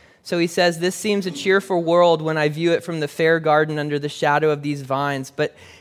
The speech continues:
if I climbed some great mountain and looked out over the wide lands, you know very well what I would see. Brigands on the high road, pirates on the seas,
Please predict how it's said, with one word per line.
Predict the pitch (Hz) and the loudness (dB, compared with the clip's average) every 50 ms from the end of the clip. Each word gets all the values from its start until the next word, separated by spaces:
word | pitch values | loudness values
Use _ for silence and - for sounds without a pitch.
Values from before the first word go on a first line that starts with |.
| _ | _
if | - - 196 - 208 | -2 -2 2 4 6
I | 180 165 | 6 6
climbed | 156 - - 196 185 196 202 202 202 202 190 | 4 0 -4 -2 0 2 2 2 0 -2 -2
some | - - 202 190 185 | -2 -2 -2 -2 -2
great | 160 180 175 156 - | -2 -2 -2 -2 -4
mountain | 160 160 156 165 170 - 127 156 151 | -4 0 0 0 0 0 -2 -4 -4
and | 143 147 | -2 -2
looked | 156 165 - 180 | -2 -2 2 4
out | 180 165 160 - | 4 4 4 4
over | 143 165 160 160 160 | 0 0 -2 -2 -2
the | 151 | -4
wide | 147 135 139 143 147 151 151 151 | -2 0 2 2 4 4 2 0
lands, | 147 147 151 151 151 147 143 143 147 | -2 -4 -4 -4 -4 -4 -6 -8 -8
you | 156 156 | -6 -2
know | 156 151 160 | 0 0 0
very | 165 156 170 170 170 165 | 0 0 0 2 2 2
well | 147 139 143 143 147 147 | 2 2 2 2 2 2
what | 147 143 135 | 0 0 0
I | 131 131 139 | 2 0 0
would | 135 127 127 | -2 -4 -8
see. | 123 - - - 180 180 143 98 - - _ _ _ _ - _ _ - | -10 -12 -10 -8 -8 -8 -8 -10 -12 -16 _ _ _ _ -20 _ _ -4
Brigands | 151 160 175 180 180 180 175 175 175 160 170 | 0 2 2 4 4 0 0 -2 -2 0 0
on | 165 156 147 | 0 0 0
the | 139 139 | -2 -4
high | 139 165 160 156 151 | 0 2 2 4 4
road, | 151 151 151 151 147 143 139 139 139 | 4 2 2 2 2 2 0 -2 -4
pirates | - - 170 160 160 160 160 147 - - | -2 2 2 4 4 4 2 0 0 -4
on | 151 143 139 | -6 -6 -4
the | 131 127 | -6 -8
seas, | - - - 160 165 170 165 160 156 156 156 - - | -8 -8 -8 -6 -4 -2 -2 -2 -2 -4 -6 -10 -18